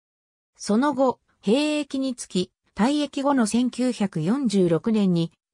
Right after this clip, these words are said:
ウィリアム・シューマンの提唱による、ジュリアード弦楽四重奏団の結成に第一、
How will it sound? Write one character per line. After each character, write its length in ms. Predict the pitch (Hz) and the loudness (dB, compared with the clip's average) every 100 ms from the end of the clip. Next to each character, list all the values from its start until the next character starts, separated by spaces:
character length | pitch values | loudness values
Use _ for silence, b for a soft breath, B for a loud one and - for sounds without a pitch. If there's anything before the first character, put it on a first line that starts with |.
| 180 | 0
ウ 40 | |
ィ 60 | 180 | 2
リ 160 | 269 | 2
ア 60 | 269 | 0
ム・ 140 | 302 | -2
シ 180 | 294 302 | -2 0
ュ 40 | |
ー 40 | 294 | 2
マ 120 | 247 | 2
ン 80 | 190 | 2
の 100 | 165 | 0
提 240 | - 214 | -2 -2
唱 240 | 233 226 214 | -2 0 2
に 100 | 190 | 2
よ 120 | 180 | 2
る、 200 | 170 180 _ _ | 0 -4 _ _
ジ 100 | 151 | -2
ュ 40 | |
リ 140 | 160 277 | 0 2
ア 160 | 277 | 0
ー 40 | 277 | 0
ド 120 | 285 | 0
弦 240 | 277 277 | 0 -2
楽 220 | 240 233 - | 0 -2 -6
四 220 | - 185 | -6 -2
重 180 | 233 277 | 0 0
奏 240 | 294 285 | 0 0
団 220 | 233 196 | 2 2
の 100 | 165 | 0
結 260 | 143 170 - | -2 -4 -4
成 240 | 240 254 | -2 0
に 140 | 247 220 | 0 0
第 260 | 180 190 | 0 2
一、 320 | 185 - 175 | 0 0 -4